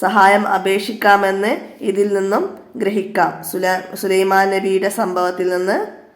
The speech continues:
നമുക്ക് ഗ്രഹിക്കാം. സൃഷ്ടികളോട് ചെറുതോ വലുതോ ആയ കാര്യത്തിൽ സഹായം അപേക്ഷിക്കാമെന്ന് ഇതിൽ നിന്ന് മനസ്സിലാക്കാം, മനസ്സിലാക്കാം.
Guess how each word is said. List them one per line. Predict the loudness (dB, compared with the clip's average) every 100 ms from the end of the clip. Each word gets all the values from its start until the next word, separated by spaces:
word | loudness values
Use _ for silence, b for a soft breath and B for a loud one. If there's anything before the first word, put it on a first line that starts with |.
| b b b
നമുക്ക് | -4 -4 -4
ഗ്രഹിക്കാം. | -2 -2 -2 -2 -4 -6
സൃഷ്ടികളോട് | -10 -10 -6 0 2 2 -2
ചെറുതോ | -4 -2 -2
വലുതോ | 0 -2 -2 0
ആയ | 2 2
കാര്യത്തിൽ | 0 -2 0 -2 2 2 2 -2 -12
സഹായം | -6 2 2 4 0
അപേക്ഷിക്കാമെന്ന് | -2 -4 -6 -4 -2 0 0 -2 -2 -4 -10 -20 b b b
ഇതിൽ | -4 0 0
നിന്ന് | 0 -2
മനസ്സിലാക്കാം, | -2 -4 -2 -2 -2 -4 -8
മനസ്സിലാക്കാം. | -8 -8 -8 -8 -10 -14 -16